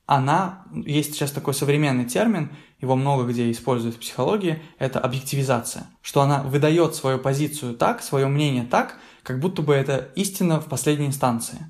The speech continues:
То есть она высказывает эту мысль как нечто, с чем нельзя поспорить, грубо говоря.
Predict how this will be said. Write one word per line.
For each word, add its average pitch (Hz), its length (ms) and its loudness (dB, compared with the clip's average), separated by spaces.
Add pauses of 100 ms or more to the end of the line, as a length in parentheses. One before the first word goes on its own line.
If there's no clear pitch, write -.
(100)
То - 80 -12
есть - 100 -4
она 151 460 2
высказывает 131 1000 2
эту 135 180 -2
мысль 180 520 2 (360)
как - 180 -4
нечто, 147 680 0 (180)
с - 80 -12
чем 139 540 0 (120)
нельзя 147 300 4
поспорить, 127 520 0
грубо 117 220 -6
говоря. 117 360 -6